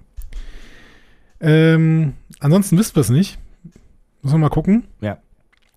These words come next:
Speaker 1: Aber Picard ist ja noch nicht abgedreht. Das heißt, wir haben noch unsere fünf Serien. Und erst wenn Picard, äh, aus ist, dann werden wir da einen Ersatz für finden müssen. Und dann wird wahrscheinlich eine Serie auch schon angekündigt werden. Wahrscheinlich,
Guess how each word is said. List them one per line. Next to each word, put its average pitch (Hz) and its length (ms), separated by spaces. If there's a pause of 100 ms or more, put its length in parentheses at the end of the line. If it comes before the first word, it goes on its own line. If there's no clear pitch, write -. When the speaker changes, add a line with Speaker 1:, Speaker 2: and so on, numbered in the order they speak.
Speaker 1:
Aber 135 380
Picard 139 320
ist 135 80
ja 139 80
noch 123 60
nicht 110 120
abgedreht. 117 400
Das 113 140
heißt, 117 200
wir 107 100
haben 139 160
noch 139 100
unsere 120 320
fünf 120 220
Serien. 123 440 (580)
Und 123 240
erst 123 200
wenn 123 120
Picard, 120 520
äh, 117 180
aus 143 300
ist, 123 240
dann 117 140
werden 117 260
wir 113 480
da 110 220
einen 107 80
Ersatz 101 300
für - 100
finden 95 540
müssen. 139 360
Und 113 140
dann 107 160
wird 107 160
wahrscheinlich 202 320
eine 101 80
Serie 101 300
auch 101 80
schon 101 160
angekündigt 101 420
werden. 95 220
Wahrscheinlich, 95 520